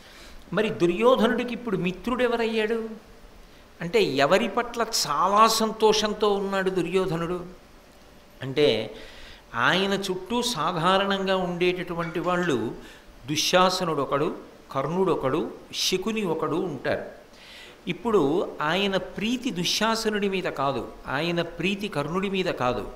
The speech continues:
ఆయన ప్రీతి శకుని మీద. శకుని చాలా ప్రమాదకరమైనటువంటి వ్యక్తిత్వం ఉన్న వ్యక్తి. అసలు యథార్థమునకు అతను ఇక్కడివాడు కాడు,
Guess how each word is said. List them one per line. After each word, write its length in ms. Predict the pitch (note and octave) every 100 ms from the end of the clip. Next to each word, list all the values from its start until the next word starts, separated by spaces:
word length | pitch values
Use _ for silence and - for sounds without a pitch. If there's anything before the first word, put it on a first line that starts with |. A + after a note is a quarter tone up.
| -
ఆయన 320 | C#3 E3+ D#3
ప్రీతి 500 | - - E3 G#3+ G#3+
శకుని 400 | - C#3+ F#3+ F#3+
మీద. 280 | C3+ F#2+ E2+ - - - - - - - - -
శకుని 880 | - - D3+ C4 C4 D#3+ C3+ F#3 G3 - -
చాలా 280 | C3 G3 G3+
ప్రమాదకరమైనటువంటి 1600 | G3+ - A#2+ C#3+ F3+ A3 A3 G#3+ G#3+ G#3 G3 F#3+ F#3+ F3 D#3+
వ్యక్తిత్వం 680 | C3+ C3 B2+ - G#3+ A3 G3
ఉన్న 220 | E3+ D3
వ్యక్తి. 440 | A#2+ A2+ A2+ D#3+ A2+ - - - - - - - -
అసలు 600 | D3+ G#3 G3+ C#3+ E3+ G3+ - - -
యథార్థమునకు 920 | A#2 C3 F#3 A3 F#3 F3+ G#3+ G#3+ G#3+
అతను 600 | - E3 F3+ C#3 C3+ G3+ - F#3+
ఇక్కడివాడు 640 | - - E3+ D#3+ D3+ F#3+
కాడు, 420 | F#3+ D3 D#3+ C#3+